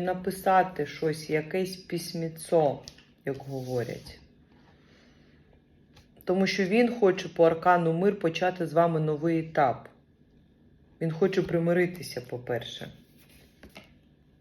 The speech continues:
Так. І причому, знаєте як, він хоче якось так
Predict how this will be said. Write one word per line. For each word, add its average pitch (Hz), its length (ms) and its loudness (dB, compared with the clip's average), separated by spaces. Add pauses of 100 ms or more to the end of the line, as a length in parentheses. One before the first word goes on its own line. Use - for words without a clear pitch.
(320)
Так. 139 360 2 (640)
І 175 80 -4
причому, 196 400 0
знаєте 233 580 4
як, 143 280 2
він 190 220 -2
хоче 214 480 0
якось 180 500 2
так 165 380 2